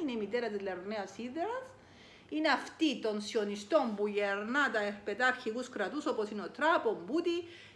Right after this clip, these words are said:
και άλλα Μέρκελ, ο Μάρκον και διάφορα άλλα ερπετά, η Ελισάβετ, τα βασίλεια της Ελλάδας και άλλα ερπετά, οι οποίοι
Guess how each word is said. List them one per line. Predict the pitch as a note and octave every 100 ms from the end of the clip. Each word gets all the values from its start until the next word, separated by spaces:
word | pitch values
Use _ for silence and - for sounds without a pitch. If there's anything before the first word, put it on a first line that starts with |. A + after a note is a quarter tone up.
| -
και | - A#3+ A3 - -
άλλα | B3 D4 C4 G#3+
Μέρκελ, | F3+ F#3 C#4+ - - C#4 C4+ C4+ B3
ο | G#3 F#3
Μάρκον | F3 A#3+ C4+ - C#4 C4 C4+ D4 - - - - -
και | - E4
διάφορα | D4+ D#4+ D#4+ C#4
άλλα | C#4+ C#4 A#3
ερπετά, | A3+ - F#3+ F#3+ C4+ C4
η |
Ελισάβετ, | G#3 F#3 - G3+ C4 C4 C4+ C4 - - _ _ _
τα | D#4+
βασίλεια | C#4 A3 B3 A#3 A3
της | G#3+
Ελλάδας | G3 F3 G3 B3+ C4 B3+ B3+ - - - _ _
και | -
άλλα | G4 F#4+
ερπετά, | A#3 - G#3+ F#3+ A3+ E4+ - - - _ _ _ _ -
οι | A#4
οποίοι | G#4